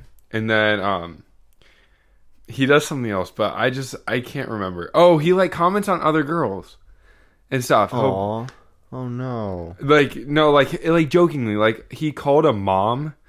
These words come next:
Speaker 1: during his, like, unboxing video.
Speaker 2: He called her as in on the phone?
Speaker 1: Yeah, like, a kid left, he's like, "Call my mom's number," or something. And so he called her, and then he
Speaker 2: That's
Speaker 1: was, like,
Speaker 2: weird.
Speaker 1: flirting with her, and I was like, "This is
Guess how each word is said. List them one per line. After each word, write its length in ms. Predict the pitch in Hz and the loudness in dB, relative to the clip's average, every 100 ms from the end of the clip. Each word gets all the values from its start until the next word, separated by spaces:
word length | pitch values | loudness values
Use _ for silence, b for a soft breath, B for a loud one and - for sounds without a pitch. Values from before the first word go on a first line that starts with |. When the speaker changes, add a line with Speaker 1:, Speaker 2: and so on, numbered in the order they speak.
| b b b | b b b
Speaker 1:
during 360 | - 127 127 135 | -2 0 0 -2
his, 240 | 131 123 | -6 -6
like, 180 | 110 95 - - - - | -4 -6 -10 -20 -18 -4
unboxing 640 | 110 98 87 92 - 131 131 | -2 0 0 -4 -6 -8 -4
video. 400 | 139 143 151 165 | -2 0 2 0
Speaker 2:
He 80 | |
called 380 | 165 - 98 107 | -2 -4 -2 0
her 160 | 127 120 | 0 -2
as 140 | 98 | -2
in 180 | 101 92 | -4 -6
on 140 | 90 92 | -6 -8
the 40 | |
phone? 260 | - 95 131 | -8 -10 -4
Speaker 1:
Yeah, 200 | 131 147 | 2 4
like, 200 | 117 113 | 6 4
a 60 | 131 | -2
kid 280 | - 135 131 | -2 -2 2
left, 240 | 123 120 | 0 -2
he's 180 | 127 117 | -4 -2
like, 120 | 107 | -4
"Call 200 | - 123 | -2 0
my 140 | 127 120 | 0 0
mom's 480 | 104 104 110 95 | 2 2 2 -2
number," 420 | 101 101 101 92 87 | -4 -2 -2 -2 -4
or 60 | |
something. 500 | - 90 82 85 80 B B 127 104 | -4 -8 -8 -10 -12 B B -16 -4
And 160 | 117 113 | -2 2
so 140 | 131 | 4
he 80 | 120 | 2
called 340 | 117 120 127 | 2 4 4
her, 300 | 113 101 101 B B B | 4 2 0 B B B
and 180 | 123 131 | -2 0
then 80 | |
he 80 | 143 | 2
Speaker 2:
That's 60 | 151 | 2
Speaker 1:
was, 100 | 139 | 4
like, 140 | 135 | 0
Speaker 2:
weird. 100 | 92 | 0
Speaker 1:
flirting 340 | 135 151 165 117 | 2 2 2 -2
with 140 | 98 | -2
her, 160 | 104 101 | -2 0
and 80 | |
I 60 | 110 | 2
was 80 | 113 | 2
like, 160 | 104 110 | 0 -2
"This 140 | 196 | -2
is 100 | 254 | -4